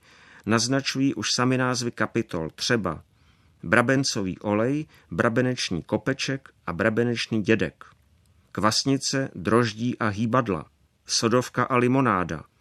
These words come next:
Brinza, domikát a další salašnické výrazy, Kuří řiď a pochcánka,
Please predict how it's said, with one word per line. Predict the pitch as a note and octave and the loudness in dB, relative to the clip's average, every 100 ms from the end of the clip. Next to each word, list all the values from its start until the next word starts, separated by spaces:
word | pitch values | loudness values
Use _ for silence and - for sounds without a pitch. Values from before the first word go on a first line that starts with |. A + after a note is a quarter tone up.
| _ _ _ - | _ _ _ -6
Brinza, | E2+ A2 A2+ G#2 A#2+ C#3 - _ - | 0 4 4 4 0 -2 -8 _ -4
domikát | F#2+ G#2 G#2+ - A2 A#2+ - - | 2 2 2 0 -4 -4 -8 -8
a | G2+ | -4
další | F#2 G2 A2+ - A#2+ | 0 0 0 -2 -2
salašnické | - A2 - - A2+ - A2+ G#2+ | 0 0 0 -2 -4 -2 0 0
výrazy, | G#2 A2+ A2 F#2 D2+ - _ _ _ _ | 0 0 0 -2 -8 -12 _ _ _ _
Kuří | - D#3+ C#3+ G2+ | 4 4 4 0
řiď | F2 C3 C#3 - - _ _ - | 2 0 0 -10 -20 _ _ -6
a | |
pochcánka, | - B2 - - C3 C#3 - D2+ | -2 -2 -2 -2 -2 -2 -4 -10